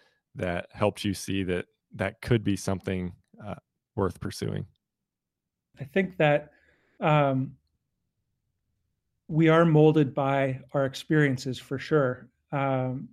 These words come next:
Speaker 2: very early on in my travels, we, um, we stayed at a bed and breakfast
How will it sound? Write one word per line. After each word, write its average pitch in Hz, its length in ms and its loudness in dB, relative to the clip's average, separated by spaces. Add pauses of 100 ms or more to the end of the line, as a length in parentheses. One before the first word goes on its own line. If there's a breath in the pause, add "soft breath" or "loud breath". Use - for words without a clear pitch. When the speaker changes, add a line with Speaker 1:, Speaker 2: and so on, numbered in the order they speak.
(240)
Speaker 2:
very 151 340 2
early 147 300 0
on 139 320 -2
in 135 120 -2
my 135 160 -2
travels, 139 720 -4 (920)
we, 143 440 2
um, 135 460 0 (360)
we 143 140 0
stayed 143 500 2
at 139 180 -2
a 135 60 2
bed 139 240 0
and 135 140 0
breakfast 139 800 -4